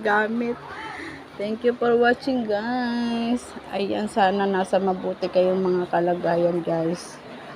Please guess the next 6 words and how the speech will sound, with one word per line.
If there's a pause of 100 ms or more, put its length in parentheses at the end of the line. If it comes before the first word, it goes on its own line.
(340)
Ayan. (960)
Sana,
ano,
mag-iingat
kayong
lahat.